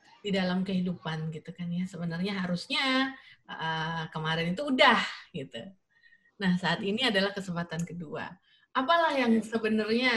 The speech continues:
Speaker 1: eh, orang yang a-, ada dalam posisi orang yang sudah diberikan,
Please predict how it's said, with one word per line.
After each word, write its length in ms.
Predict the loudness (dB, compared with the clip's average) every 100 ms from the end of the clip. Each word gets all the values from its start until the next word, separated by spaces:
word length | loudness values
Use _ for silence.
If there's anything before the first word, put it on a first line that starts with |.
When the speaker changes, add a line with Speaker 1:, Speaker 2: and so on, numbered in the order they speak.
| 0
Speaker 1:
eh, 600 | -6 -4 -2 0 -2 -4 -6 -8 -16 _ -20 -20 -20 -20 -10
orang 280 | -2 0 2
yang 180 | 0 0 -2 -4 -12 _ -6
a-, 180 | -4 2
ada 180 | 4 6
dalam 240 | 6 4 2
posisi 320 | 0 -2 0
orang 240 | 2 4
yang 80 | 2
sudah 160 | 2 2
diberikan, 680 | 4 2 2 4 2 2